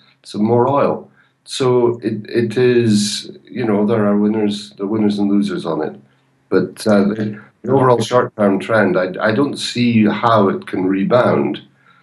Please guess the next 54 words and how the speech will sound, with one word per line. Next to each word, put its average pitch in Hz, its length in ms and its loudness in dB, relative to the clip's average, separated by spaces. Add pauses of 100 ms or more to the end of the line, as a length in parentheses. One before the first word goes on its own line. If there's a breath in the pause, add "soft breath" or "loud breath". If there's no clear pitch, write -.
(180 soft breath)
because 98 400 0
for 113 180 2
it 104 120 0
to 98 100 -2
rebound, 104 520 4
there 90 100 2
has 101 200 -2
to - 60 -18
be 92 120 -4
some 87 460 -2 (340 soft breath)
major 104 420 2
shift 92 400 0
in 90 120 -2
the 90 60 0
amount 90 360 2
of 85 80 -12
demand. 90 500 2
And 92 140 -6
of 92 40 -6
course, 104 240 0
the 104 60 -4
world 95 240 2
economy 90 440 0
is 87 140 -2
just 92 220 -6
not 92 180 2
there 82 180 -2
to - 120 -12
provide 92 460 2
it. - 200 -4
And 90 160 2
the 87 60 4
speculators 82 800 -2
are, 82 180 -2 (580 loud breath)
who 90 180 2
have 85 200 2
assumed 95 440 0
that - 20 -2
the - 80 -6
prices 82 460 -2
remain 85 340 0
high, 90 280 2
have 85 140 -2
all 92 160 2
been 80 280 -2
burnt 87 360 0
and 90 140 0
are 82 80 2
being 87 240 0
forced 90 340 0
out 90 200 0
of 90 80 -2
their 87 100 0
positions. - 640 -2